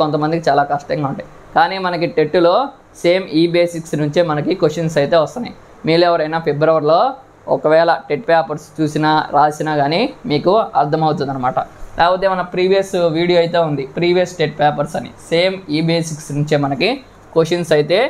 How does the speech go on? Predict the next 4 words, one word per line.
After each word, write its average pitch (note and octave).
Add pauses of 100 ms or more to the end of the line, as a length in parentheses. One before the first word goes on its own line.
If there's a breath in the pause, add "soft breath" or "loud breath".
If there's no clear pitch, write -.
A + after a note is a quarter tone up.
(240)
రావటం D3+
జరుగుతుంది. D3+ (2500)
ఆ, - (320)
అతని F#3+